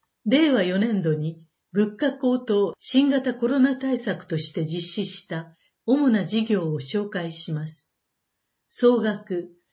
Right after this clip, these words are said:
二十九億七千三百三十六万円。物価高騰対策費、十一億千七十六万円。新型コロナ対策費、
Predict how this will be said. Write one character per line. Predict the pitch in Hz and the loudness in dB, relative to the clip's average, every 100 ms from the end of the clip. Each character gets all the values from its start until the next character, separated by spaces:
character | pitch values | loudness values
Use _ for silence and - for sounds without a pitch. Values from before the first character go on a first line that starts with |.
| _ - | _ 2
二 | 254 320 | 2 4
十 | 262 208 160 | 2 0 0
九 | - 247 196 | 0 2 2
億 | 139 - 156 156 - | -2 -6 -8 -8 -8
七 | 196 202 247 | -2 2 2
千 | 269 285 240 | 2 0 0
三 | - 226 202 | 0 0 0
百 | 170 160 | -2 -8
三 | - 254 220 | -4 -2 0
十 | 170 151 | -2 -2
六 | 151 147 185 | -4 -4 -6
万 | 175 160 | -4 -2
円。 | 156 151 156 _ _ _ _ _ _ _ _ _ _ _ - | -4 -6 -12 _ _ _ _ _ _ _ _ _ _ _ 0
物 | 202 220 | 2 2
価 | 302 294 | 0 -2
高 | 277 277 | -2 -2
騰 | 269 262 247 | 0 0 0
対 | 226 226 | -2 -6
策 | 233 208 - | -4 -6 -8
費、 | 196 165 156 - _ _ _ _ 190 | -12 -10 -10 -12 _ _ _ _ 0
十 | 214 285 | 4 4
一 | 285 - 269 | 2 -2 0
億 | 233 - | 0 -4
千 | - 269 226 | -2 2 2
七 | 190 190 190 | 0 -2 -4
十 | 190 160 | -2 -2
六 | 151 151 185 | -2 -4 -6
万 | 180 170 160 | -4 -2 -2
円。 | 156 156 - _ _ _ _ _ _ | -2 -6 -14 _ _ _ _ _ _
新 | - 269 311 | -2 0 2
型 | 285 285 262 | 0 -2 -2
コ | 262 | 0
ロ | 269 | 0
ナ | 240 226 | 0 -2
対 | 220 220 | -2 -4
策 | - 202 - | -4 -8 -8
費、 | - 165 165 | -14 -10 -12